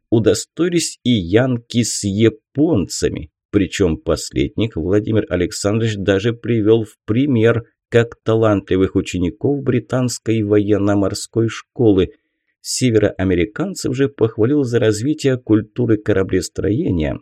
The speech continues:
и желание стать вровень и превзойти наглых британцев, возомнивших себя хозяевами морей.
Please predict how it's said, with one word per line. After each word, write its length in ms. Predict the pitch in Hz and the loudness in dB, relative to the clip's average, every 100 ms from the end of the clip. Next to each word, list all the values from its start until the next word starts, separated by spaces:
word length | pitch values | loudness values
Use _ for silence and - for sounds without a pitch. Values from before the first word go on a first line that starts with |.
| _ | _
и 140 | 92 | -4
желание 460 | 85 90 92 92 85 | -2 0 0 0 -2
стать 320 | - 82 78 | -2 -2 -2
вровень 460 | 76 95 127 104 - | -4 -2 2 2 2
и 120 | - 104 | -2 -4
превзойти 840 | - 101 90 85 85 80 - 104 | 0 0 0 2 0 0 -2 -2
наглых 680 | 95 92 98 85 90 87 85 | 0 2 0 0 -4 -4 -4
британцев, 680 | 85 82 156 156 - 92 - _ _ - | -4 -4 -2 -2 0 -2 -2 _ _ -6
возомнивших 880 | 92 95 113 123 143 170 156 135 127 | 0 4 4 2 -2 -2 -2 -2 -4
себя 600 | - - 110 78 101 - | -6 -4 -4 0 -2 0
хозяевами 840 | - 139 110 107 95 95 95 101 | -2 -4 0 0 2 2 0 0
морей. 520 | 101 113 120 90 82 | 0 2 2 2 -2